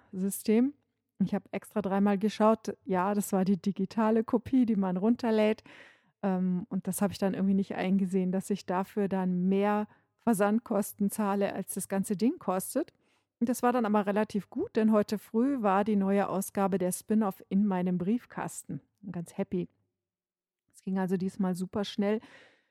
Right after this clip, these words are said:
So die ersten Meldungen hab ich irgendwann Ende letzter Woche gehört, dass Leute gesagt haben, sie haben die. Und meine war jetzt auch schon da.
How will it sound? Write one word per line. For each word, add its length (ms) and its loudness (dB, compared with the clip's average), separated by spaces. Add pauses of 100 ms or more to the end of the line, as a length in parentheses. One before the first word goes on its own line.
(180)
So 80 2
die 140 2
ersten 360 0
Meldungen 420 4
hab 120 0
ich 140 -6
irgendwann 320 -2
Ende 240 0
letzter 460 -4
Woche 260 -2
gehört, 560 0
dass 160 -4
Leute 300 -2
gesagt 480 -6
haben, 180 0
sie 160 -4
haben 220 -4
die. 240 -2 (460)
Und 520 -4
meine 360 -4
war 140 -4
jetzt 140 -10
auch 160 -8
schon 200 -8
da. 240 -10